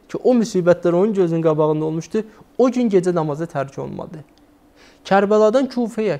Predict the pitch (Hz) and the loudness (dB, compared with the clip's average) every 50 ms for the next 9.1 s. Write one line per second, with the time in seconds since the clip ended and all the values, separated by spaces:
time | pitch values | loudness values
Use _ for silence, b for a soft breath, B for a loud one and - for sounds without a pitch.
0 | - - - - 214 214 196 - 202 202 247 277 254 - - 220 196 185 185 190 | -8 -14 -12 -6 -6 -6 -4 -4 -2 -2 -2 -2 -2 -4 -4 -4 -2 -2 -2 -4
1 | 185 - - 226 - - - - 359 320 311 320 302 277 226 254 247 247 254 240 | -6 -6 -10 -10 -10 -8 -6 -4 -2 -2 -2 -2 -4 -4 -4 -4 -2 -2 0 0
2 | 247 247 226 214 247 240 240 226 214 208 208 202 190 175 175 180 180 170 151 151 | 0 -2 -2 -2 -4 -6 -4 -4 -4 -2 -2 0 -2 -2 -2 0 -2 -2 -2 -4
3 | 139 139 147 139 139 135 135 131 - - - - 143 - - b b b b b | -6 -6 -6 -6 -4 -4 -4 -4 -6 -10 -12 -10 -10 -14 -14 b b b b b
4 | b b b - 196 214 220 196 175 156 151 151 156 - - 143 165 196 240 233 | b b b 0 4 4 4 4 2 2 2 2 2 0 -2 0 0 0 0 -2
5 | - - - 233 214 220 220 208 202 214 208 185 180 170 160 160 160 147 147 147 | -6 -6 -6 -6 -4 -2 -2 -2 -2 -2 -2 0 0 0 0 -2 -4 -6 -6 -8
6 | 143 - - 139 135 135 131 131 131 131 135 - 147 - _ - - 143 143 139 | -8 -6 -8 -6 -6 -6 -6 -6 -6 -8 -8 -10 -12 -14 _ -6 -2 -2 -2 -2
7 | 135 139 139 139 139 139 135 139 139 151 160 170 165 - - - 143 135 131 135 | -2 -4 -6 -6 -6 -6 -8 -6 -6 -6 -6 -6 -8 -12 -14 -12 -12 -12 -12 -10
8 | - 139 131 139 139 147 151 151 - - - 147 139 - - 135 - - - - | -10 -10 -10 -8 -8 -8 -8 -10 -10 -10 -10 -10 -10 -10 -12 -14 -14 -14 -14 -16
9 | - 180 | -18 -20